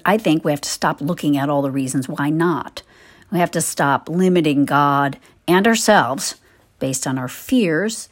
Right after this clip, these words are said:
and what has become familiar to us. We can get very set in our ways, comfortable even with our anxieties and preferences, and we miss out on this new thing that God is creating just for us.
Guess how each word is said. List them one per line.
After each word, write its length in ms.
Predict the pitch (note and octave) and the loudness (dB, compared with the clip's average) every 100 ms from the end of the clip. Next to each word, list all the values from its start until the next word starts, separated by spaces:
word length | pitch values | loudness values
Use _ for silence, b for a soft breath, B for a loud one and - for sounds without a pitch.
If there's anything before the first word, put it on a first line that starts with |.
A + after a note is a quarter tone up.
| - | -4
and 180 | A3 G3+ | -2 0
what 280 | G#3 - | -2 -4
has 280 | - A3 A3 | -4 -2 -2
become 680 | - - - - F3 F#3+ A3+ | -4 -8 -6 -6 -4 -4 -6
familiar 720 | - - C4+ C4 D#4 F#4+ A#3 | -12 -4 2 4 4 2 -2
to 240 | - - - | -4 -10 -12
us. 300 | - - - b b b | -12 -14 -14 b b b
We 80 | G#3+ | -2
can 60 | |
get 140 | B3 D4 | 0 0
very 220 | D4 D#4 | 0 2
set 340 | C#4 - B3+ | 0 0 0
in 140 | C4+ A#3+ | 0 0
our 140 | A3+ | 0
ways, 560 | G3+ F#3+ G#3+ - - - b b b | 2 2 2 -2 -8 -12 b b b
comfortable 640 | - B3+ C#4 - C4 B3+ B3 | -4 0 0 2 2 2 2
even 320 | G#3 G3 G3 | 2 0 0
with 220 | F3+ D3+ | 0 -2
our 160 | D3 - | -2 -2
anxieties 840 | C3 C#3 G3+ G#3 G#3 G3+ G3 F3+ | -2 0 2 4 4 2 -2 -4
and 140 | A#2+ | -8
preferences, 880 | - G3+ - G3 - - F#3+ F3+ - B B B B B B | -4 -4 -2 -2 0 2 2 2 -2 B B B B B B
and 80 | F#3 | 0
we 100 | F#3 | 2
miss 380 | F#3 A#3+ - - - | 4 2 0 -4 -4
out 320 | G3 G#3+ G3+ | 0 2 2
on 140 | D3 D3 | 0 -2
this 280 | C#3 - | -4 -4
new 460 | E3+ F#3 G3 A#3+ C4+ | 0 2 4 4 2
thing 380 | C4+ B3 A#3+ G3+ | 2 2 2 2
that 180 | C3 - | 0 -2
God 220 | C3+ C3+ | -4 -2
is 140 | B2 | -6
creating 600 | - - D#3 D#3+ C#3+ C3+ | -8 -4 0 0 0 0
just 240 | C#3+ D#3+ - | 0 0 0
for 180 | F#3+ | 0
us. 440 | F#3+ D#3+ - - | 2 0 -4 -10